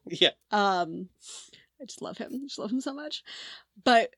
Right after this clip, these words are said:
Speaker 2: I am very proud of Austin, though, because, like I've mentioned before, he didn't like musicals at all when I first met him. And then as soon as Bernadette Peters' name showed up on the screen, he got very excited to watch this movie.
Speaker 1: Well,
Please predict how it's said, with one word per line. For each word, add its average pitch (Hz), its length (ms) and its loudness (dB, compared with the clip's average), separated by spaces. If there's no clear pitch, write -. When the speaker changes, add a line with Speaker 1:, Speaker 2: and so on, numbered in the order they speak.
Speaker 2:
I 240 120 8
am 269 120 10
very 254 200 8
proud 240 400 4
of 202 100 0
Austin, 220 360 6
though, 196 120 6
because, 185 460 2
like 196 180 4
I've 202 140 6
mentioned 208 240 4
before, 214 200 2
he 190 220 -4
didn't 196 300 4
like 196 240 2
musicals 196 440 4
at 196 60 6
all 190 340 6
when 175 140 2
I 175 80 4
first 185 240 0
met 202 160 4
him. 175 240 0
And 190 140 4
then 180 180 6
as 185 80 2
soon 208 140 6
as 185 100 4
Bernadette 190 400 4
Peters' 208 400 4
name 202 300 6
showed 202 160 4
up 190 80 4
on 190 100 4
the 175 60 -2
screen, 196 360 4
he 190 120 6
got 196 180 2
very 190 540 4
excited 180 380 2
to 190 60 4
watch 127 220 2
this - 160 -4
movie. 151 400 2
Speaker 1:
Well, 190 140 -10